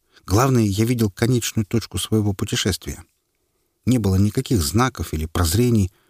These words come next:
просто город, находящийся на пределе видимости, вдруг сверкнул и начал погружаться в туман. Огромный, по площади превышающий некоторые европейские державы, мегаполис. Столицу нашей Родины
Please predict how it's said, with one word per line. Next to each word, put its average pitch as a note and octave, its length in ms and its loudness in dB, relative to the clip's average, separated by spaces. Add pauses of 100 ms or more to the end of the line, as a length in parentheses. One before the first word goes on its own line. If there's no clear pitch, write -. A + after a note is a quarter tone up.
(220)
просто D#3+ 340 0
город, G#2+ 500 2
находящийся G#2 680 -2
на F2+ 80 2
пределе A#2 360 0
видимости, C#3 520 0
вдруг A2 400 -2
сверкнул D3 560 0 (100)
и G#2 80 2
начал A2 320 0
погружаться F#2+ 580 -2
в - 60 -14
туман. D2+ 380 -4 (840)
Огромный, D3 580 2
по F2 140 -4
площади C#3 420 0
превышающий C3 680 0
некоторые B2 480 0
европейские A#2+ 600 0
державы, C3 520 0
мегаполис. A#2+ 840 0 (560)
Столицу G#2+ 480 0
нашей G#2 240 2
Родины A2+ 420 2